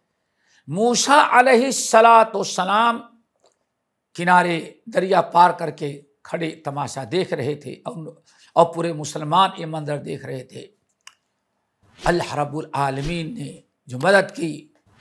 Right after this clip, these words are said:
फ़िरऔन गर्क हुआ, कौम तबाह हो गई।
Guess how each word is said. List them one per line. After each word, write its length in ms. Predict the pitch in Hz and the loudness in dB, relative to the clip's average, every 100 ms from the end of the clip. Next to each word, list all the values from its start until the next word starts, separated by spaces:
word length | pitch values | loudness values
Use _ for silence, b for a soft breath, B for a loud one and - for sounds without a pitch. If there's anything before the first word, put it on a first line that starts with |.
| - | -10
फ़िरऔन 300 | 135 139 147 | -4 -4 -4
गर्क 260 | 320 302 185 | -6 -6 -6
हुआ, 580 | 160 196 190 220 - _ _ _ _ _ _ | -2 2 4 2 -6 _ _ _ _ _ _
कौम 220 | - 156 | -8 -8
तबाह 300 | 120 143 143 | -8 -4 2
हो 200 | 156 175 | 2 0
गई। 460 | 175 190 196 - | -2 -4 -6 -12